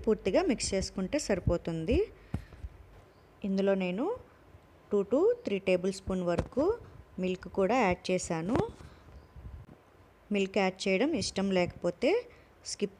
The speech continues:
చేయొచ్చు. ఇప్పుడు ఒకసారి పూర్తిగా మిక్స్ చేసుకొని ఒక two minutes పాటు మనం cook అవనిద్దాము. ఇప్పుడు ఇందులోనే నేను ఆరెంజ్ ఫుడ్ కలర్ యాడ్ చేస్తున్నాను. మీకు ఫుడ్ కలర్ యాడ్ చేయడం ఇష్టం లేకపోతే స్కిప్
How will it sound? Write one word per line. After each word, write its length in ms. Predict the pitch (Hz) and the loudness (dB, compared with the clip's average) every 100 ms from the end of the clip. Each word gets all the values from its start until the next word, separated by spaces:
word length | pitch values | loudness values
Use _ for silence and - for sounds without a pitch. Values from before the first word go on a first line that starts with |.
| 202 | 0
చేయొచ్చు. 500 | 180 170 - - 285 466 - - - - - 185 | 2 0 -2 0 0 0 -8 -12 -12 -12 -10 -8
ఇప్పుడు 220 | - 214 269 | 0 4 4
ఒకసారి 420 | - 190 180 240 415 - | 2 2 2 2 0 -2
పూర్తిగా 400 | 185 - 180 330 240 | -2 0 2 4 2
మిక్స్ 200 | - - | 0 0
చేసుకొని 520 | 180 - - 175 247 466 508 - - - - - - - - - | 0 0 0 0 2 0 -2 -10 -8 -10 -12 -20 -20 -20 -14 -10
ఒక 220 | - 262 403 - | -2 0 0 2
two 100 | 202 185 | 0 2
minutes 280 | 190 196 - | -2 -2 -2
పాటు 220 | 180 190 214 | 0 0 -2
మనం 140 | 190 - | 0 0
cook 200 | - - 180 | -2 0 0
అవనిద్దాము. 580 | 175 165 - 160 180 339 466 - - - - 180 | 0 -2 -4 -4 -2 -4 -4 -10 -14 -16 -14 -8
ఇప్పుడు 240 | - 190 339 | -2 2 2
ఇందులోనే 420 | 214 180 180 180 180 | 2 2 2 2 0
నేను 240 | 175 170 254 440 - - - - - | -2 -2 -2 -4 -8 -20 -20 -10 -2
ఆరెంజ్ 340 | 185 175 190 208 - | 0 2 2 -2 -6
ఫుడ్ 180 | 190 - | -6 -2
కలర్ 280 | 185 180 262 392 - - - | 2 2 2 -4 -10 -10 -4
యాడ్ 160 | 175 - | -4 -2
చేస్తున్నాను. 560 | 180 - - 165 175 320 453 - - - - | -4 -4 -6 -6 -2 -4 -4 -12 -16 -12 -6
మీకు 200 | 185 - 359 | -6 -2 -4
ఫుడ్ 200 | - 180 - | -4 -8 0
కలర్ 240 | 185 196 180 | 2 4 2
యాడ్ 180 | 170 - | 0 0
చేయడం 240 | 185 175 190 | 0 0 -2
ఇష్టం 260 | - 185 180 | -4 -2 0
లేకపోతే 380 | 175 - - - 294 | 0 -2 -4 0 -2
స్కిప్ 240 | - 185 | -2 -8